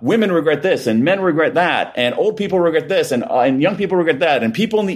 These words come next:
eastern part of the United States regret this. And people in the western part of the United States regret that." And in fact, there's not a huge amount of difference <laughs> in why,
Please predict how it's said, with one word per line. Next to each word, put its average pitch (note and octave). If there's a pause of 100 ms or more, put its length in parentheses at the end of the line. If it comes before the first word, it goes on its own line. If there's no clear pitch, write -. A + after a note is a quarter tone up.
eastern F#3+
part F3+
of D#3+
the E3
United D#3+
States F3
regret D#3
this. F3+
And B2
people F#3
in F#3
the E3
western F#3+
part E3+
of -
the D3+
United C#3+
States D3
regret C#3
that." A3
And D#3+
in E3
fact, G#3+ (1080)
there's D4+
not A#3+
a -
huge C4+
amount D4+
of D#4+
difference - (320)
<laughs> -
in E3
why, -